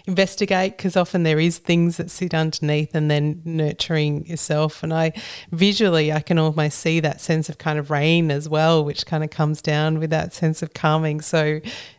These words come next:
thank you for sharing that. I think that's, yeah, incredibly powerful.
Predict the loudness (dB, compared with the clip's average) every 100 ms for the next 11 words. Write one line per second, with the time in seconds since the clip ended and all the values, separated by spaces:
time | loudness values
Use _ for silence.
0 | _ 2 2 0 -2 0 2 2 2 0
1 | 0 -2 -6 -8 -10 -10 -16 -18 _ -6
2 | -4 -4 -4 0 0 0 -2 -2 -4 -10
3 | -4 0 0 0 -4 -6